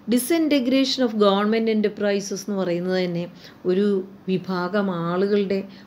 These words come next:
ഉപജീവന മാർഗം തന്നെ നഷ്ടത്തിലായി. അവർക്ക് ജോലി സെക്യൂരിറ്റി ഇല്ലാണ്ടായി മാറി. സ്വകാര്യ വ്യക്തികൾ, ഏ, സോറി, സ്വകാര്യവൽക്കരണം മൂലം,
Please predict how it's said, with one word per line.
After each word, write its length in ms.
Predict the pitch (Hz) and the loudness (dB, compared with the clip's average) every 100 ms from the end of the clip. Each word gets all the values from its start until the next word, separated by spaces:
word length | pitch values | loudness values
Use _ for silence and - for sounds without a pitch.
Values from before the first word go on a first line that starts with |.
| - | -2
ഉപജീവന 640 | 196 196 220 269 269 269 | 4 6 6 4 2 2
മാർഗം 460 | 254 190 170 170 160 | 0 -2 -2 -4 -4
തന്നെ 120 | 160 | -8
നഷ്ടത്തിലായി. 800 | 160 165 - 185 - 175 156 147 - - - - - | -10 -10 -12 -16 -8 -4 -4 -6 -12 -20 -20 -8 4
അവർക്ക് 320 | 226 220 240 | 6 6 2
ജോലി 520 | 175 190 190 220 262 | 4 4 6 4 2
സെക്യൂരിറ്റി 640 | 262 226 - 185 170 - | 0 -6 -2 -2 -2 -6
ഇല്ലാണ്ടായി 440 | 180 165 160 160 160 | -4 -2 -2 -2 -2
മാറി. 360 | 160 160 165 165 - - - - | -4 -6 -8 -12 -18 -20 -18 4
സ്വകാര്യ 460 | 254 247 285 302 | 6 6 4 4
വ്യക്തികൾ, 880 | 294 277 - - 262 254 247 233 262 - - - - | 2 -2 -4 -4 0 4 6 6 2 -6 -20 -16 -2
ഏ, 160 | 214 | 0
സോറി, 280 | 208 240 233 | 2 4 2
സ്വകാര്യവൽക്കരണം 1040 | 254 254 226 262 294 285 269 277 247 254 247 | 2 0 2 2 4 2 2 0 2 2 4
മൂലം, 400 | 226 214 208 | 4 4 0